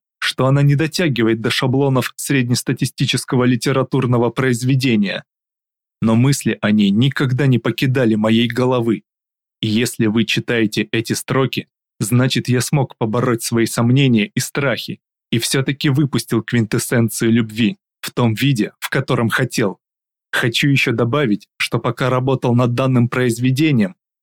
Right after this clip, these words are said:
очень часто меня смущало количество получившихся страниц, мол, их слишком мало для полноценной книги. Но сколько бы я над этим ни размышлял,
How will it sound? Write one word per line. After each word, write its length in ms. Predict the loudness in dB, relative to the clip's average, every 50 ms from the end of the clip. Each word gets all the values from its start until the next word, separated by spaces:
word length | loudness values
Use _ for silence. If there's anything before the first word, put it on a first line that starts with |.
| -4
очень 320 | -2 -2 0 2 2 0 2
часто 380 | 0 -2 -2 -4 -2 -2 0
меня 260 | 2 2 2 2 2 0
смущало 540 | 0 0 0 0 0 0 0 0 0 0
количество 640 | -2 -2 -2 0 0 0 0 -2 -4 -2 -2 -4 -4
получившихся 800 | -2 0 0 0 0 0 0 0 0 0 0 -2 -2 -2 -4 -4
страниц, 580 | -6 -4 -4 0 2 2 2 2 0 -4 -10 -20 _ _ _ _ _ -2 0
мол, 280 | 0 2 4 2 2
их 160 | 2 0 -4 -8
слишком 540 | -8 -2 0 0 2 0 0 -2 0 2 2
мало 320 | 4 4 2 2 0 0
для 360 | 0 0 0 2 2 2 0
полноценной 760 | -2 -2 -2 0 2 2 0 0 -2 -2 -2 0 2 0 0
книги. 480 | 0 2 2 2 2 2 0 -4 -6 _ _ _ _ _ _ _ _ _ _ _ _ _ _ -4
Но 120 | -2 -2 -2
сколько 460 | -2 -2 -2 -2 -2 -2 0 -2 -2
бы 140 | 0 0 2
я 120 | 2 2
над 220 | 2 2 2 2 0
этим 300 | -2 0 0 0 0 2
ни 100 | 2 2
размышлял, 840 | 2 0 0 0 0 0 2 0 0 0 0 2 0 0 -2